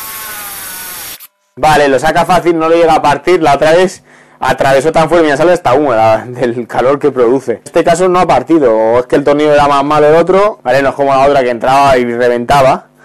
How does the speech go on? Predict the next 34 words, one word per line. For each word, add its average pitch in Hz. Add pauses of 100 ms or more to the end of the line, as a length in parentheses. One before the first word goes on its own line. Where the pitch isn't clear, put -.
(180)
Pero 127
bueno, 175
ah, 107
¿sabes? 165
L-, 120 (220)
consigue 156
pasar 135
a 123
meter 123
el 113
tornillo 113
a 104
fondo. 165 (460)
Vamos 175
a 202
hacer 190
otra 190
prueba 214
y -
voy 190
a 185
probarla 190
ahora 175
con 160
la, 139
con 139
los 131
tornillos 151
del 139
neumático 143
a 120
ver 123
qué 113
tal. 92